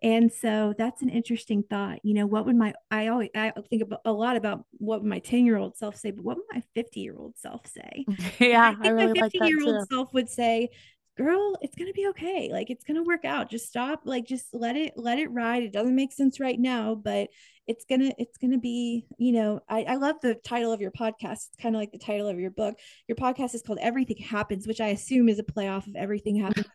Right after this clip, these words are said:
Speaker 1: for a reason. <laughs>
Speaker 2: <laughs> Yeah.
Speaker 1: And it's just like, well, everything just happens.
Speaker 2: <laughs>
Speaker 1: And,
Speaker 2: Yeah.
Speaker 1: and, but we're the ones that make, can make the meaning out of what
Speaker 2: Yes,
Speaker 1: happens,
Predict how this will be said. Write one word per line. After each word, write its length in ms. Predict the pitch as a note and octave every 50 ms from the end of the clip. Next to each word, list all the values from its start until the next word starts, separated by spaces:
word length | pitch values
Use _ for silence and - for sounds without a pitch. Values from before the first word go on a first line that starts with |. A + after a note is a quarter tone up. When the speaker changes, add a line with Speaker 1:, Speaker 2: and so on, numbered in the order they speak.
| _ -
Speaker 1:
for 120 | - F#3
a 60 | F3+
reason. 480 | F3 G#3+ A3 A3 G3+ G3 E3+ A3 E4+ E4+ -
<laughs> 80 | B3+ B3 - -
Speaker 2:
<laughs> 160 | - A#4 G#4 C#4+
Yeah. 220 | A#3 A3 G3+ F#3+
Speaker 1:
And 100 | F#3+ -
it's 160 | D4+ C#4 -
just 180 | A#3 A3+ D#4 -
like, 260 | G#3+ A3 F#3+ C4+ A#3
well, 120 | C#4+ C4+ -
everything 420 | A3+ C4 C4 D4 E4 - D#4+ C#4+
just 140 | B3+ A#3+ -
happens. 580 | A3+ B3 D#4 - - - D#3+ - A2+ G3 A#3+ - _ -
Speaker 2:
<laughs> 140 | - A4 E4+
Speaker 1:
And, 160 | C4 B3 C#4+ C#4+ D4 -
Speaker 2:
Yeah. 180 | C4 - A#3+ G3 - - -
Speaker 1:
and, 240 | D#4+ D#4+ D#4+ C4+ C4
but 160 | D#4 D#4 B3+
we're 280 | B3 B3+ C#4+ E4 F#4+ G4+
the 80 | G4
ones 260 | D#4+ C4+ B3+ A#3+ A#3 A3
that 120 | A3 -
make, 180 | - G#3+ G3+ - _ - A#3+ A3+
can 160 | - C4+ A#3+ A#3
make 220 | A3+ G#3 - _
the 60 | - G3
meaning 480 | G3+ G3+ F#3+ F3 - A#3+ - B3 B3 -
out 160 | - F3+ F3
of 100 | E3 F#3+ -
what 120 | - -
Speaker 2:
Yes, 280 | A3+ G#3+ - - - -
Speaker 1:
happens, 100 | -